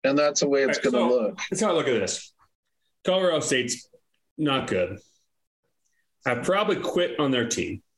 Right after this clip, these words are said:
Speaker 2: and now they're going against
Speaker 1: the best running team in the nation.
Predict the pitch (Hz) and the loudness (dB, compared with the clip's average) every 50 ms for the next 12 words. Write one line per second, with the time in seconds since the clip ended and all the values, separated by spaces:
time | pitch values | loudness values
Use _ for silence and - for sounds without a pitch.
0 | _ _ _ _ _ _ _ _ _ _ _ _ _ _ _ _ _ _ - 151 | _ _ _ _ _ _ _ _ _ _ _ _ _ _ _ _ _ _ -2 0
1 | 147 151 160 185 220 240 226 202 170 190 202 196 190 180 151 151 165 170 170 165 | 2 2 2 2 2 2 2 2 2 2 2 2 2 2 2 0 0 0 0 0
2 | - - - - 226 214 - - - - - - _ _ _ _ _ _ _ _ | -2 -4 -4 -6 -6 -8 -10 -14 -18 -20 -20 -20 _ _ _ _ _ _ _ _
3 | _ _ _ _ _ _ _ _ _ _ _ _ _ - 156 160 147 156 175 175 | _ _ _ _ _ _ _ _ _ _ _ _ _ 0 0 0 2 2 2 2
4 | 190 185 - 185 175 185 190 180 180 185 170 175 175 170 165 165 151 151 147 143 | 2 0 0 2 2 4 4 2 2 0 0 0 2 2 2 2 2 2 2 2
5 | 143 139 131 - 208 185 - - | 2 2 2 0 0 -2 -2 -2